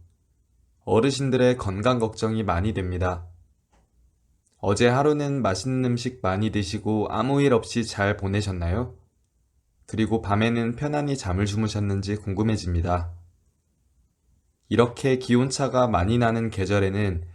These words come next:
감기에 걸리지 않도록 체온 유지가 중요한데요. 매운 성분이 많이 들어있는 채소들을 즐겨 드시면 질병 예방에 많은 도움이 됩니다. 채소 속의 매운맛은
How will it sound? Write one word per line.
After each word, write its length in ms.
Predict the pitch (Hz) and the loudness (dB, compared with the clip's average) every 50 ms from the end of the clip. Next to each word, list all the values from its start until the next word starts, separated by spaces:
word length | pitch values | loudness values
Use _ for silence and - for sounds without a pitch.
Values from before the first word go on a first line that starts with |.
| - _ _ _ _ - | -20 _ _ _ _ -14
감기에 460 | - - 98 101 107 107 120 123 120 | -8 -6 -4 -2 0 4 4 4 6
걸리지 380 | 113 107 107 104 110 107 - 113 | 6 4 4 2 2 0 0 0
않도록 520 | 98 90 90 87 101 104 104 104 104 - | 0 0 -2 -4 -2 0 0 0 0 -2
체온 400 | - - - 175 170 175 175 165 | -4 -2 0 2 2 2 2 0
유지가 420 | 156 135 - 113 117 107 110 110 107 | 0 0 0 0 2 4 4 4 2
중요한데요. 960 | - - 104 104 101 98 95 92 87 87 87 90 101 110 104 87 87 - - _ _ _ _ _ _ _ _ _ _ _ _ _ _ _ _ _ _ _ _ _ _ | 2 -2 -2 0 2 0 0 -2 -2 -2 0 2 2 2 2 0 -4 -10 -18 _ _ _ _ _ _ _ _ _ _ _ _ _ _ _ _ _ _ _ _ _ _
매운 320 | 101 101 107 117 131 147 | 2 4 6 6 6 4
성분이 520 | 143 151 151 143 143 131 139 139 139 139 127 | 2 0 0 0 0 0 0 2 2 2 2
많이 300 | 110 95 95 107 123 113 | 2 2 2 2 2 2
들어있는 560 | 120 120 120 117 117 117 113 113 113 117 117 | 4 4 4 4 2 0 -2 -2 -2 -4 -4
채소들을 680 | - - 151 147 160 156 135 139 131 131 131 131 127 | -6 -8 -6 -4 -2 0 2 2 4 4 4 2 0
즐겨 360 | 127 - 101 95 95 113 107 | 0 0 -2 2 4 4 4
드시면 600 | - 107 95 - 104 101 104 110 107 95 87 85 - - - - _ _ _ _ _ | 4 2 -2 -4 -2 -2 0 0 0 -2 -2 -6 -8 -12 -18 -20 _ _ _ _ _
질병 500 | - - 107 110 101 113 135 139 143 139 | -8 -4 -2 0 2 2 2 2 2 2
예방에 420 | 131 123 101 117 117 120 120 120 117 | 0 2 2 2 2 2 0 0 2
많은 380 | 101 92 90 98 120 131 135 | 2 2 4 4 2 2 2
도움이 340 | 120 120 117 113 110 110 107 | 2 2 2 2 2 0 0
됩니다. 560 | - 92 90 90 87 87 92 90 82 85 - - - _ _ _ _ _ _ _ _ _ _ _ _ _ _ _ _ _ _ | 0 -2 -2 0 0 0 0 0 0 -4 -8 -14 -20 _ _ _ _ _ _ _ _ _ _ _ _ _ _ _ _ _ _
채소 320 | - - 175 170 - 185 | -8 -6 0 2 2 2
속의 400 | 185 - 165 156 143 147 143 139 | 2 2 2 4 4 4 4 4
매운맛은 840 | 113 107 101 104 110 117 113 107 101 101 - 120 117 107 95 85 85 | 4 2 2 2 2 2 2 2 2 2 0 0 0 0 0 -2 -4